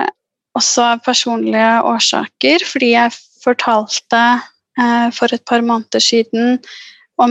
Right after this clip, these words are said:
min fødselshistorie, eh, på et innlegg på Facebook,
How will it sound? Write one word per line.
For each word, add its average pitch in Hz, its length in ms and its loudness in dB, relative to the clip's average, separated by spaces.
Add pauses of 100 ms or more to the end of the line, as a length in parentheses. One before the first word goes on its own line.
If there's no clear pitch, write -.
(120)
min 226 260 0
fødselshistorie, 240 1900 0 (320)
eh, 240 540 4 (1000)
på 247 180 0
et 247 80 -2
innlegg 226 520 0
på 240 120 2
Facebook, 254 540 -2